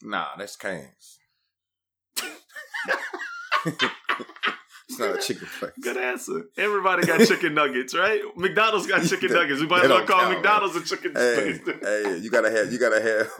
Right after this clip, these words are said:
Speaker 1: all part, you gotta have all parts of the chicken to be a chicken place, man.
Speaker 2: Gotcha.
Speaker 1: You can't just sell wings.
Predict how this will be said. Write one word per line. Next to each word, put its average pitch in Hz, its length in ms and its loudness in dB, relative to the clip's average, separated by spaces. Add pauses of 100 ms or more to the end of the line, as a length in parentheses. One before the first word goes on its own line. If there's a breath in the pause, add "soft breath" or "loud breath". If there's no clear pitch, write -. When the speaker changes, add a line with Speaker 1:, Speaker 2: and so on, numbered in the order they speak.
(120)
Speaker 1:
all 117 280 0
part, 117 240 0
you 120 60 2
gotta 107 180 2
have 101 100 0
all 104 220 0
parts 107 300 -2
of 98 60 -10
the 90 60 -12
chicken 98 240 -8
to 85 80 -12
be 95 100 -6
a 85 60 -6
chicken 87 260 -14
place, 73 300 -12
man. - 600 -20
Speaker 2:
Gotcha. 220 180 -4
Speaker 1:
You 104 80 -2
can't 95 100 -4
just 107 200 -6
sell 110 240 0
wings. 104 760 -12